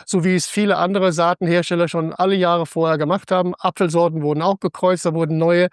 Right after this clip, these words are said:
auf Zucker gezüchtete Sorten erfunden beziehungsweise in den Handel gebracht, was auch sehr viel Gebühren kostet. Und Monsanto hat gesagt, okay,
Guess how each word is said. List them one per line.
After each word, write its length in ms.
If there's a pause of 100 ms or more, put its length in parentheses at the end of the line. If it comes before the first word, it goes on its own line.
(240)
auf 200
Zucker 380
gezüchtete 560
Sorten 460 (420)
erfunden 640
beziehungsweise 500
in 140
den 140
Handel 260
gebracht, 400 (280)
was 200
auch 180
sehr 220
viel 180
Gebühren 480
kostet. 440 (340)
Und 80
Monsanto 480
hat 100
gesagt, 320
okay, 360